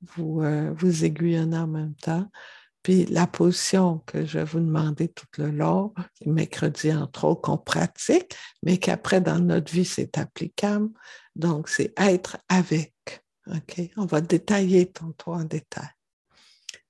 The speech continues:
Ensuite, dans les mercredis, qu'est-ce qu'on fait dans notre séquence ? Souvent, on va dire non à quoi ?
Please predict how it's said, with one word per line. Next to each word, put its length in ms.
Ensuite, 500
dans 260
les 140
mercredis, 680
qu'est-ce 260
qu'on 200
fait 320
dans 120
notre 280
séquence ? 800
Souvent, 600
on 20
va 180
dire 380
non 420
à 140
quoi ? 400